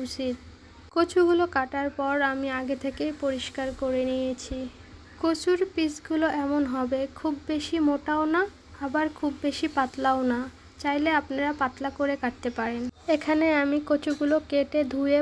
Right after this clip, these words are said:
পরিষ্কার করে নিয়েছি। কচুগুলো ভর্তা করতে যা যা লাগবে, এখানে দুটো বড় বড় পেঁয়াজ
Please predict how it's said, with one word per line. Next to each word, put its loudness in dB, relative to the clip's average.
পরিষ্কার 0
করে 2
নিয়েছি। 0
কচুগুলো 0
ভর্তা -6
করতে -2
যা 2
যা 2
লাগবে, -2
এখানে 2
দুটো 0
বড় 2
বড় 2
পেঁয়াজ 0